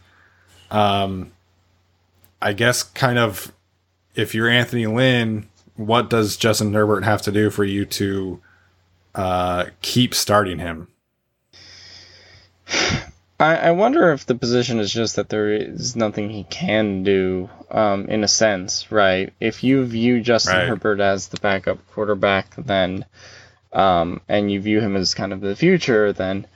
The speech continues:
Speaker 2: theoretically a two or three game sample size should be able to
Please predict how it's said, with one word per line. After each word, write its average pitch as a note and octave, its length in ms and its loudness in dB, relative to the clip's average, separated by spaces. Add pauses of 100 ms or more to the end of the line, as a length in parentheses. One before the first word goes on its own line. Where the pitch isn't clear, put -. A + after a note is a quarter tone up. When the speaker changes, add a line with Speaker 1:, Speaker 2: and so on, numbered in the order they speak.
(260)
Speaker 2:
theoretically G#2+ 960 4
a G#2 80 2
two G#2+ 260 -2
or G#2 140 -2
three G#2+ 220 -6
game G2+ 220 -6
sample G2+ 380 -6
size G2 340 0
should G#2+ 360 -8
be G#2 220 2
able G2+ 280 0
to G2+ 400 -8